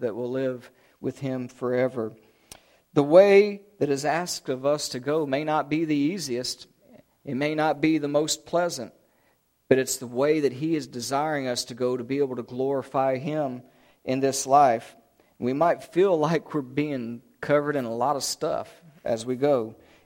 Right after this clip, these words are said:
but he's able to take that and remove it from us and use it to glorify him. And a miracle will come in your life.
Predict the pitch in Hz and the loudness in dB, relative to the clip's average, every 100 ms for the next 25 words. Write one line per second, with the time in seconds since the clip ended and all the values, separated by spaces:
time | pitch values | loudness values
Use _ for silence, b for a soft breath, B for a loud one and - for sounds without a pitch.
0 | b - 120 143 135 139 143 127 117 - | b -6 -2 -2 0 -2 0 -4 -6 -6
1 | 135 135 135 120 120 117 113 135 143 127 | -6 -2 -2 -2 -8 -10 -6 -6 -4 -6
2 | - 117 113 110 - 113 123 120 123 120 | -8 -10 -10 -10 -10 -8 -6 -8 -10 -12
3 | 120 123 127 - 127 120 123 120 104 107 | -4 -2 -2 -2 -2 -2 -4 -8 -10 -14
4 | - B B B B - 127 120 139 151 | -20 B B B B -8 -4 -2 2 2
5 | 151 156 139 131 - - 131 - 139 123 | 2 -2 -2 -4 -10 -10 -10 -10 -14 -12
6 | 104 107 - _ b b b b 127 135 | -14 -18 -20 _ b b b b -2 2
7 | 135 131 143 123 110 - | 2 4 2 2 -2 -12